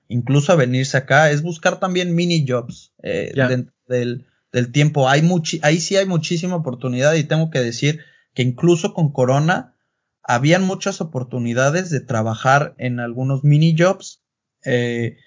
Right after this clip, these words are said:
Speaker 1: donde mini jobs son a medio tiempo para que nos entiendan en, en otros lados.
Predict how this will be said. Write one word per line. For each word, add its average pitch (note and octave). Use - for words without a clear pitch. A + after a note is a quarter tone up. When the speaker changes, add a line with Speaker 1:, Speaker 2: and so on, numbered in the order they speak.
Speaker 1:
donde B2
mini C#3
jobs D3
son C#3
a A#2+
medio C#3
tiempo D3+
para A#2+
que G#2
nos A#2+
entiendan B2
en, -
en A#2+
otros C3
lados. E3+